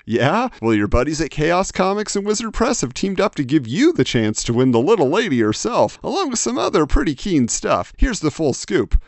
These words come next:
Grand prize, one lucky dog will reap a one-of-a-kind Lady Death statue sculpted by Clayburn Moore." Yep,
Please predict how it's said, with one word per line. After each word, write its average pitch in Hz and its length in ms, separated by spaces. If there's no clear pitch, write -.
Grand 120 300
prize, 175 460
one 226 320
lucky 113 380
dog 87 400
will 107 160
reap 135 260
a 95 80
one-of-a-kind 127 960
Lady 226 400
Death 185 320
statue 110 480
sculpted 131 640
by 98 160
Clayburn 131 640
Moore." 185 480
Yep, 170 200